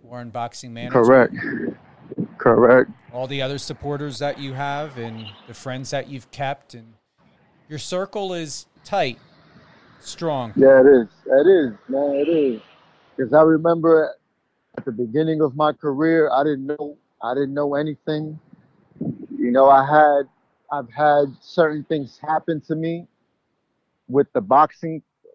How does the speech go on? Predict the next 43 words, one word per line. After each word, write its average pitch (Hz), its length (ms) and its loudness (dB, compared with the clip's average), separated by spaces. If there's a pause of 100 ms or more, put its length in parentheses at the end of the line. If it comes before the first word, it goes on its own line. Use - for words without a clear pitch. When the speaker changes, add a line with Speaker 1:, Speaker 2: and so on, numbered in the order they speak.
Speaker 2:
in 139 160 -6
the 127 60 -4
boxing 156 520 2
world. 165 400 2 (320)
I've 117 160 -4
just 117 260 -4
learned 147 360 0
from 120 220 -8
it. 107 80 -10
You 110 120 -8
know, 120 180 -2
it 123 60 2
was 117 240 -4
negative, 147 420 2
but 123 160 4
I 113 140 0
learned 135 420 0
from 113 220 -12
it. - 200 -20 (1120)
And 127 160 2
then 127 220 2
how 143 300 6
I 151 60 8
already 151 380 4
was 135 380 -6
mentally, 131 540 -6
I 123 80 0 (120)
put 139 140 -4
it 139 100 0
all 135 160 4
together. 139 420 -2
I'm 120 140 0
like, 113 240 -4
"Okay, 117 220 -8
I'm 117 140 -2
gonna 120 160 -6
make 117 260 -12
sure 120 260 -4
that 107 220 -6
this 147 180 2
doesn't 120 300 -8
happen 117 360 -4
again. 120 380 -2